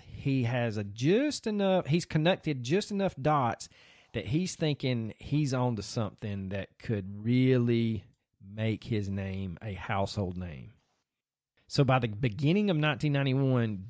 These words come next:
Danny was heavily involved with the Inslaw case. One contact supplied by Riconosciuto was a man named Alan Standorf,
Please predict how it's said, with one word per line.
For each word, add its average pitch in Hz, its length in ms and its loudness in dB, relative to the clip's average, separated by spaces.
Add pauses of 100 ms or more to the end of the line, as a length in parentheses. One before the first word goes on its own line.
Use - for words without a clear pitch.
(120)
Danny 147 360 2
was 131 180 2
heavily 175 540 0
involved 123 480 2
with 113 120 -2
the 107 140 -6
Inslaw 101 380 -2
case. 85 360 -8
One 127 400 2
contact 165 560 -2
supplied 143 600 -2
by 127 320 0
Riconosciuto 117 720 0
was 113 160 -2
a 107 60 -4
man 117 380 -2
named 110 260 -4 (100)
Alan 113 380 -4
Standorf, 104 800 -4